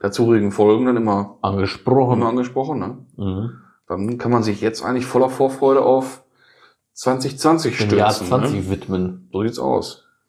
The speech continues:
Speaker 2: Mhm.
Speaker 1: Ja. Weißt du denn, was so alles kommt dieses Jahr?
Speaker 2: Treffentechnisch und so weiter
Speaker 1: Nee,
Speaker 2: und
Speaker 1: nee,
Speaker 2: so
Speaker 1: nee,
Speaker 2: fort?
Speaker 1: nee, nee, das kommt gleich noch. Ähm, aber das hatten wir auch schon besprochen.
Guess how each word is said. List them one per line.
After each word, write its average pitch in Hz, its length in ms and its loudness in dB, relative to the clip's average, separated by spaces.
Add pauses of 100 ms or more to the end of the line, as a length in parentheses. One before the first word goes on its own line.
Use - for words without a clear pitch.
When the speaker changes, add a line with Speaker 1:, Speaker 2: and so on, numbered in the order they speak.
Speaker 2:
Mhm. 127 480 -4 (280)
Speaker 1:
Ja. - 340 -6 (1300)
Weißt - 340 -4
du 180 140 4
denn, 240 440 0
was 131 260 -4
so - 80 -6
alles 143 240 2
kommt 131 240 2
dieses 180 220 0
Jahr? 240 320 -4 (680)
Speaker 2:
Treffentechnisch 101 600 -2
und 95 100 -6
so 98 120 -4
weiter 98 120 -2
Speaker 1:
Nee, 123 120 2
Speaker 2:
und 156 60 4
Speaker 1:
nee, 180 60 6
Speaker 2:
so 180 60 2
Speaker 1:
nee, 180 60 6
Speaker 2:
fort? 180 100 4
Speaker 1:
nee, 165 160 2
nee, - 60 -4
das - 180 0
kommt 147 260 -2
gleich 139 180 2
noch. 131 260 -6 (640)
Ähm, 107 580 2 (360)
aber 107 140 2
das 104 100 2
hatten 101 140 -2
wir 98 60 0
auch 123 100 2
schon 123 120 -2
besprochen. 120 640 -2